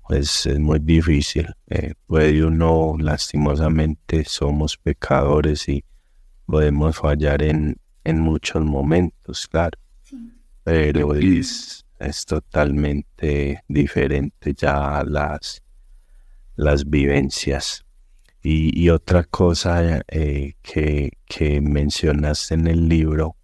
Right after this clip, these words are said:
Speaker 1: fue al, al principio, fue sobre el principio del libro en el capítulo uno que,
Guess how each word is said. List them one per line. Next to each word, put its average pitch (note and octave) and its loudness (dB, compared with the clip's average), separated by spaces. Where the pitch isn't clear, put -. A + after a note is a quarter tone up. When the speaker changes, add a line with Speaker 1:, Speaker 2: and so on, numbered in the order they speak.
Speaker 1:
fue D2 2
al, D#2 2
al D#2+ 0
principio, D2 0
fue D#2 -6
sobre D#2+ 2
el C#2+ 0
principio D2 0
del D#2 2
libro D2 2
en D#2+ 0
el D2 -2
capítulo - -2
uno D2 -2
que, C#2 -4